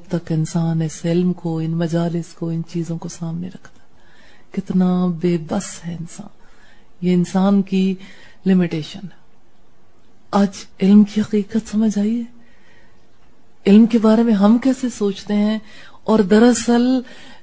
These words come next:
علم کی اصل حقیقت کیا ہے؟ کہ علم کا اثر ہمارے دل کے اوپر رہنا ہی نہیں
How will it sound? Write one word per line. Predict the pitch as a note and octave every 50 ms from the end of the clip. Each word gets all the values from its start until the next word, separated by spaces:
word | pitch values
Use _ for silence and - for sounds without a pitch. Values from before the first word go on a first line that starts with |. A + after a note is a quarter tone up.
| - - - -
علم | G#3 G#3+ A3+ A#3+ B3 B3+ C4 B3+
کی | B3 - A#3 A#3 -
اصل | A#3 A3+ - A#3+ G#3+
حقیقت | G3+ F3 - E3 D#3 - - - - - -
کیا | - A#3 F3+
ہے؟ | F3 F#3 -
کہ | G3
علم | G3+ A3 A3+ A#3+ A#3
کا | - - B3
اثر | A#3+ - - B3+
ہمارے | B3 A#3+ A#3+ A#3+ B3+ B3
دل | - - A3+ A3+
کے | A3 A3+ - A#3+ A#3+
اوپر | A#3+ A#3 A3+ A#3 - B3+ B3
رہنا | G#3 G3+ G3+ G3+ G3 G#3 A3+
ہی | A#3 A#3+
نہیں | A#3 A#3 A3+ A3